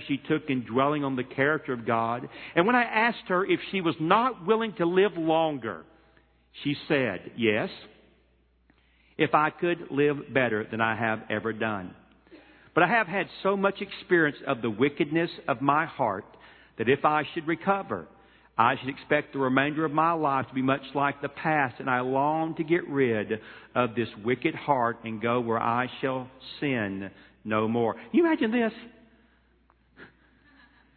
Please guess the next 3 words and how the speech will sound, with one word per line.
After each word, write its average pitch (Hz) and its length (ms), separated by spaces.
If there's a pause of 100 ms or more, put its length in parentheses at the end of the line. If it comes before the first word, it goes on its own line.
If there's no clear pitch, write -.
(440)
This 196 480
girl, 220 440 (1200)
fifteen, 247 500